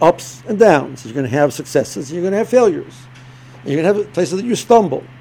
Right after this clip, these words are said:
Because the, but the main thing is keep counting. Keep moving forward. Don't let that stop you. And with the,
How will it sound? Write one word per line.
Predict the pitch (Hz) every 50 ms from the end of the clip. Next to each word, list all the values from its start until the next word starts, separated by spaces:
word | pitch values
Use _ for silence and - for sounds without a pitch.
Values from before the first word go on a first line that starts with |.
| - - - - - - - - - - - - - - - - - - - - - - - - - - - - - - - - - - - - - - - - - - - - - -
Because | - - 143
the, | 175 196
but | 202 202 - 165 175 -
the | 185
main | 175 214 233 220 -
thing | - 233 240 220
is | 202 170 160 - - - - - - - -
keep | - - 196 - -
counting. | - - 208 208 175 - - - - - - - - - - -
Keep | - 175 196
moving | 190 180 175 170 160 135
forward. | 127 202 180 143 120 113 - - -
Don't | - 170 175 196 185 -
let | 175 165 -
that | 175 156 -
stop | - - 180 147 139 - -
you. | 151 - - - - - - - - - - - - - - - - - - - - - - - - - - - - - - - - - - - - - - - - - - - - - -
And | 143 147 151 151
with | 147 139 -
the, | 147 135 127 127 123